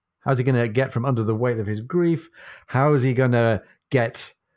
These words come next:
uh, get back into his life in, in this new, this new village, this new family that he finds himself in again? And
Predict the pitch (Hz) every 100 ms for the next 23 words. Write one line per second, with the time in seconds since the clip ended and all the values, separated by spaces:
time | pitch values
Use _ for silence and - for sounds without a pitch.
0 | _ _ - 107 104 101 104 120 135 123
1 | 135 123 120 123 123 131 127 131 123 117
2 | 131 135 135 123 117 127 110 135 127 110
3 | 110 - 117 110 131 156 123 95 98 107
4 | 110 95 95 107 101 98 92 107 131 147
5 | _ _ _ _ -